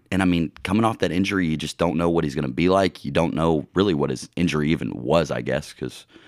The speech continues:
of how the Warriors operate in that way. But, I mean, he, torn quad, apparently. He's, he's already back to playing pretty well.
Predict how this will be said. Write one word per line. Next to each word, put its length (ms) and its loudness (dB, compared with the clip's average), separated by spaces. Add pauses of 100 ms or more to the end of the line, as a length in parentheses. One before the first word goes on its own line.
(140)
of 100 -8
how 140 0
the 100 0
Warriors 380 -2
operate 400 0
in 60 -6
that 140 -4
way. 240 0 (400)
But, 240 0 (440)
I 60 0
mean, 260 4 (340)
he, 220 -6 (200)
torn 280 0
quad, 460 0
apparently. 440 -2
He's, 340 2
he's 160 -2
already 220 4
back 340 0
to 160 2
playing 300 0
pretty 180 0
well. 240 4